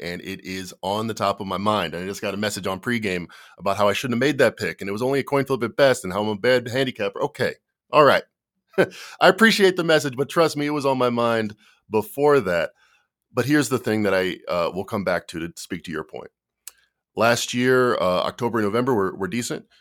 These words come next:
And then, uh, late November, December were bad for me as an N B A handicapper. I was down about ten units and it ended up plus sixty-four. So it's a long season. It's a long season.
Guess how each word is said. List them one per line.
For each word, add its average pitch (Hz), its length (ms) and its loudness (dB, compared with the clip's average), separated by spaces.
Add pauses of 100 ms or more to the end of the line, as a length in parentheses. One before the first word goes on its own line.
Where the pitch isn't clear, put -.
(260)
And 107 120 -2
then, 104 200 -2
uh, 95 420 0
late 127 240 -2
November, 110 400 0
December 101 400 -4
were 95 120 -2
bad 95 300 -2
for 98 60 -12
me 90 160 -6
as 87 120 -6
an 78 60 -6
N 85 80 -6
B 85 120 -6
A 82 60 -6
handicapper. 85 520 -8
I 85 60 -2
was 87 100 -8
down 82 180 -6
about 78 220 -10
ten 82 200 -10
units 76 440 -14 (240)
and 87 100 -8
it 78 40 -4
ended 117 180 0
up 127 140 4
plus 120 200 -2
sixty-four. 117 600 -8 (640)
So 104 140 -4
it's 110 80 -6
a 131 40 -2
long 147 300 8
season. 92 560 -2
It's 107 160 -4
a 120 60 2
long 120 340 2
season. 87 540 -6